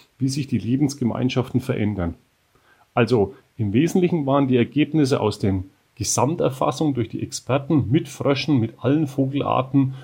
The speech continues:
und die Ergebnisse aus den K-I-Bestimmungen sehr hoch miteinander korreliert. Und das war sehr erstaunlich und sehr befriedigend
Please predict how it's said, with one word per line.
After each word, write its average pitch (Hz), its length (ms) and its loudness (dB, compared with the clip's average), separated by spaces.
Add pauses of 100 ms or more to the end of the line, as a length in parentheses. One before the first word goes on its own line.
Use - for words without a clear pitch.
(380)
und 147 320 2
die 120 160 -2
Ergebnisse 131 640 -2
aus - 240 -6
den 95 380 -2 (100)
K-I-Bestimmungen 131 1120 2 (100)
sehr 123 340 -2
hoch 113 200 -2
miteinander 107 380 -4
korreliert. 98 680 -4 (400)
Und 113 100 -2
das 139 160 2
war 151 80 2
sehr 131 540 2
erstaunlich 156 500 0
und 131 140 4
sehr 131 120 -2
befriedigend 175 840 -4